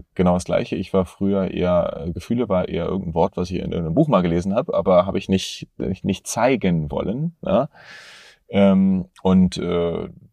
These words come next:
einige Seminare, äh, geheult wie ein Schlosshund, äh, meine eigenen Themen aufgearbeitet und, und das ist natürlich am Anfang,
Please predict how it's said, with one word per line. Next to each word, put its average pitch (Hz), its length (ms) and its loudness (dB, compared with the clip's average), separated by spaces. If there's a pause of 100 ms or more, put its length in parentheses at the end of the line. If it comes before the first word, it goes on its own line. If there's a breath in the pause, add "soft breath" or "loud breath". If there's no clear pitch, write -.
(240)
einige 101 380 2
Seminare, 92 920 0 (300 loud breath)
äh, 82 440 -6
geheult 110 720 2
wie 101 180 -2
ein 85 220 -2
Schlosshund, 98 840 -2
äh, 90 160 -6
meine 90 280 0
eigenen 110 280 -2
Themen 107 300 -2
aufgearbeitet 85 920 -2
und, 82 220 -4
und 80 140 -6
das - 120 -10
ist - 100 -14
natürlich 117 320 -6
am 87 80 0
Anfang, 123 460 -2